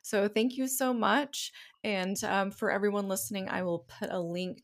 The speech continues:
to two thirty-six Labs in the show notes, so you can check out their website. And I'll also be connecting their socials if you'd like to connect with Matt or Alex on social media. But thank you for listening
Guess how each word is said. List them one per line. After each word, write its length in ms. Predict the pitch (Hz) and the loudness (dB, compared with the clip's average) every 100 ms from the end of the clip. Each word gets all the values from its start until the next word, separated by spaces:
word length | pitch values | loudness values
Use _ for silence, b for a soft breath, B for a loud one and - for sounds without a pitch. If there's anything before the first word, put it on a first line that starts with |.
| - - | -10 -8
to 220 | 202 185 170 | -4 -2 -4
two 340 | - - 190 | -6 -6 -6
thirty-six 840 | - 170 175 180 - - 165 - - | -4 -6 -4 -6 -6 -6 -6 -8 -12
Labs 580 | 165 165 165 165 180 - | -6 -2 0 0 -2 -4
in 140 | - | -8
the 120 | 165 151 | -8 -8
show 400 | - - 226 220 | -8 -6 -4 0
notes, 460 | 226 233 - - B B B | 2 4 2 -2 B B B
so 200 | - - | -12 -8
you 40 | 170 | -6
can 140 | - | -8
check 220 | 170 170 - | -8 -8 -6
out 200 | 160 - | -8 -6
their 120 | 160 | -6
website. 840 | 156 170 170 - 170 165 165 - B B - | 0 0 0 -4 -2 -2 -2 -6 B B -6
And 80 | 190 | -4
I'll 60 | |
also 320 | - 165 - | -2 -2 -4
be 120 | 175 151 | -4 -6
connecting 800 | - 160 147 - - 151 151 - | -6 -8 -8 -8 -8 -6 -8 -6
their 220 | 151 143 | -6 -6
socials 680 | - - 170 - - 165 151 | -6 -6 -6 -6 -6 -6 -8
if 80 | - | -10
you'd 160 | 156 | -10
like 140 | 160 123 | -10 -8
to 100 | - | -8
connect 480 | - 160 139 - - | -6 -4 -4 -6 -8
with 200 | 170 - | -6 -4
Matt 220 | 170 165 | -4 -2
or 100 | 160 | -2
Alex 420 | 151 165 160 - | -2 -2 -4 -8
on 100 | 156 | -10
social 320 | 151 147 143 151 | -10 -10 -10 -4
media. 520 | 196 240 254 269 262 B B B B - | -2 0 2 0 0 B B B B -2
But 240 | 170 - - | -2 0 -2
thank 200 | 160 - | -4 -4
you 60 | |
for 160 | 226 247 | -4 -2
listening 540 | 220 233 269 294 285 | 0 -2 -2 -2 -2